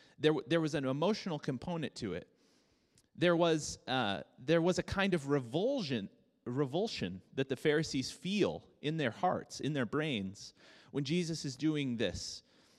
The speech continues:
And there was an emotional component to what, uh, what was happening there. It's actually tied, in a sense, to our psychology, to our psychology. Now, this is not an idea that's original to me,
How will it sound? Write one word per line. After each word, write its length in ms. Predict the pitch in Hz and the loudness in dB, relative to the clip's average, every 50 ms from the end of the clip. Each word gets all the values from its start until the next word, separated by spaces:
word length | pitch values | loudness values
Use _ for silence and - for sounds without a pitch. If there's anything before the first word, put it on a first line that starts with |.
| _ _ - | _ _ -2
And 120 | 151 156 | 0 2
there 100 | 156 160 | 4 4
was 140 | 156 160 147 | 4 2 2
an 100 | 165 143 | 2 0
emotional 560 | 135 135 139 156 185 254 247 - - 185 156 | 0 0 0 0 -2 -2 -2 -4 -4 -4 -4
component 600 | 156 - 160 139 - - - 202 214 147 110 - | -4 -4 -6 -6 -4 -4 -4 -2 -2 -4 -4 -4
to 100 | - 139 | -4 -2
what, 320 | 123 127 143 143 151 - - - - - - - _ _ _ _ _ _ | 0 2 4 4 2 0 -4 -12 -18 -18 -20 -20 _ _ _ _ _ _
uh, 340 | - 117 107 104 95 92 101 - - - | -4 -2 -2 -2 -2 -4 -6 -8 -10 -4
what 220 | - 127 151 - | 0 0 0 2
was 100 | - 139 | 0 -2
happening 480 | - - 175 196 - - 117 101 98 92 | -2 -2 -2 -2 -2 -4 -6 -6 -6 -6
there. 280 | 87 87 87 90 87 - _ _ _ _ _ _ _ _ _ _ _ _ _ _ _ _ - | -6 -8 -8 -10 -12 -16 _ _ _ _ _ _ _ _ _ _ _ _ _ _ _ _ -2
It's 140 | 160 - - - | -2 -2 -2 0
actually 640 | 165 180 226 - - - - 185 165 143 123 117 117 | -2 -2 -2 -2 -4 -2 0 0 2 2 0 0 -2
tied, 540 | - - - 170 170 170 139 123 123 131 - | -4 -2 2 2 4 4 4 4 2 2 0
in 120 | - 143 135 | -2 -2 -2
a 40 | |
sense, 360 | - - 143 131 135 147 - - | 0 2 2 2 2 2 -2 -4
to 160 | - 139 131 - | -2 0 2 2
our 140 | 123 127 | 2 2
psychology, 1000 | 123 - - 139 123 117 - - - 113 117 127 110 98 - - 92 - - - _ _ _ - - | 2 0 -4 -6 -6 -6 -4 -2 0 0 2 2 0 0 -2 -6 -10 -12 -12 -14 _ _ _ -8 -4
to 80 | - | -2
our 140 | - 113 139 | 0 0 0
psychology. 840 | - - 135 113 - - 131 131 117 107 107 92 - - - - - _ _ _ _ _ _ _ _ - - - - - | 0 2 0 0 2 4 4 4 4 4 2 -2 -4 -10 -12 -14 -16 _ _ _ _ _ _ _ _ -20 -20 -20 -6 -2
Now, 140 | - 135 139 | 0 0 2
this 180 | 131 175 170 - | 2 2 2 2
is 140 | 180 143 | 0 -2
not 240 | 143 156 151 165 - | 0 0 0 0 0
an 100 | - 139 | -2 -2
idea 360 | 139 131 123 113 135 139 139 | -2 -2 -2 -2 0 0 0
that's 180 | 135 135 127 - | 0 0 -2 -2
original 420 | 139 95 - 127 123 127 135 127 117 | -2 0 0 -2 -2 -2 -2 -2 -2
to 120 | - 127 | -2 -2
me, 340 | 107 107 123 123 131 139 | 0 2 4 4 2 0